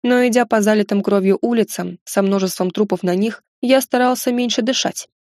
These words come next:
поскольку тут и там догорали дома, к которым солдаты императора сгоняли оставшихся в живых местных жителей.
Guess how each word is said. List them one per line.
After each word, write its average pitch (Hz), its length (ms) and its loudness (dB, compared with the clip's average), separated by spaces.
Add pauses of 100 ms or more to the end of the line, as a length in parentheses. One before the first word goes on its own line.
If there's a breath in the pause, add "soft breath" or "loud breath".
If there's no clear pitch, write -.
(140)
поскольку - 500 0
тут 214 220 0
и 190 60 2
там 214 240 0
догорали 180 400 2
дома, 202 320 0 (240)
к - 100 -18
которым 220 380 0
солдаты 180 480 0
императора 180 540 0
сгоняли 190 480 0
оставшихся 196 580 -4
в 175 60 -6
живых 175 360 -2
местных 180 360 -2
жителей. 180 460 -2